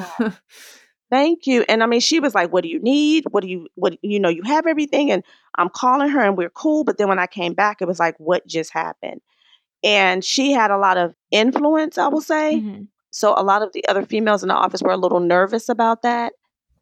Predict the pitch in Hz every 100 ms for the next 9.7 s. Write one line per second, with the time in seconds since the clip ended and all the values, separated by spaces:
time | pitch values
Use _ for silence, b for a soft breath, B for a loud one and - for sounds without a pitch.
0 | _ _ _ _ - - 214 202 185 190
1 | 196 - 190 190 190 - 208 196 180 170
2 | 160 175 170 170 160 165 - 220 214 -
3 | 214 185 156 156 180 180 - b b _
4 | 220 294 415 302 269 262 202 - 170 -
5 | 196 190 175 170 - 196 214 - - 196
6 | 285 226 - 226 233 220 233 185 - 185
7 | 175 175 170 - 190 180 180 175 - 175
8 | 170 175 170 175 175 175 180 185 175 -
9 | 208 190 165 - 190 196 196